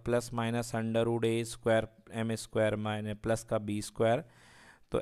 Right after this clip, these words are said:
एक्स माइनस एच का स्क्वायर upon ए स्क्वायर plus वाई माइनस के का स्क्वायर upon बी स्क्वायर, origin हमने शिफ्ट कर दिया एच कॉमा के पर,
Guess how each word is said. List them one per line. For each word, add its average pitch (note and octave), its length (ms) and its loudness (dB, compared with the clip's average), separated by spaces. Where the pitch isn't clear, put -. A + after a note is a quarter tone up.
एक्स B2+ 280 -2
माइनस B2 420 0
एच A#2 160 -2
का A#2 240 2
स्क्वायर A#2 460 0
upon A2+ 360 -2
ए A2+ 180 -2
स्क्वायर A#2+ 400 0
plus A#2 300 -2
वाई A#2 260 4
माइनस A#2+ 520 -4
के C3 180 2
का A#2+ 180 4
स्क्वायर G#2+ 460 0
upon A#2 380 0
बी A2+ 200 0
स्क्वायर, A#2+ 420 -2
origin A2+ 340 4
हमने A2+ 200 -2
शिफ्ट - 260 -6
कर A2 180 0
दिया A2 220 0
एच G#2 140 -4
कॉमा A2 300 -4
के A2+ 220 -4
पर, C#3 280 0